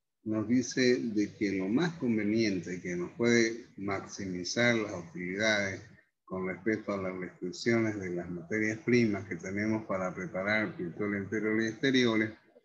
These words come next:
y las restricciones de mercado, es conveniente, eh, producir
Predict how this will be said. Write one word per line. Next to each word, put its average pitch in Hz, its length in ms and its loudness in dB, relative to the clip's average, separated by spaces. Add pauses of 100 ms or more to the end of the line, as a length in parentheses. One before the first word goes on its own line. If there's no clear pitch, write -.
(440)
y 104 220 0
las 101 160 -2
restricciones 117 580 0
de 120 60 2
mercado, 123 600 4 (960)
es 156 200 6
conveniente, 131 1080 8 (280)
eh, 104 640 2 (1500)
producir 123 800 6